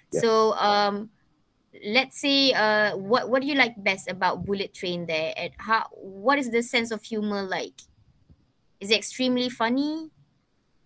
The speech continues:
Speaker 1: Um, it's not extremely funny. It's like a dark humor, you know. <laughs>
Speaker 2: Oh, dark humor. Um, out of my own curiosity, can you just, like, s-, explain, like, what do you mean by dark humor?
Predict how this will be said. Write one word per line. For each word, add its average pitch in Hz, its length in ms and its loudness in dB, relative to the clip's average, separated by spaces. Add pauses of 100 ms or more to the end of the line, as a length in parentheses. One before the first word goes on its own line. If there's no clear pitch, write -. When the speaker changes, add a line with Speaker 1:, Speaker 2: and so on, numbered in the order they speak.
(1400)
Speaker 1:
Um, 117 300 6
it's 147 180 -4
not 220 120 8
extremely 131 420 6
funny. 113 380 4
It's 113 140 0
like 135 180 8
a 92 340 10
dark 107 380 6
humor, 87 240 0
you 82 100 -6
know. 95 160 2 (640)
<laughs> 175 100 -2 (200)
Speaker 2:
Oh, 233 120 6
dark 233 380 4
humor. 185 440 -6 (320)
Um, 269 500 8 (160)
out 311 140 8
of 370 100 -2
my 277 200 6
own 233 220 2
curiosity, 214 920 -2
can 247 180 0
you 277 140 0
just, 277 200 -4
like, 208 120 -2
s-, - 240 -8
explain, 190 560 -4
like, 175 200 0
what 196 560 0
do 240 60 -2
you 240 100 2
mean 226 240 -2
by 190 160 0
dark 180 420 2
humor? 180 580 -8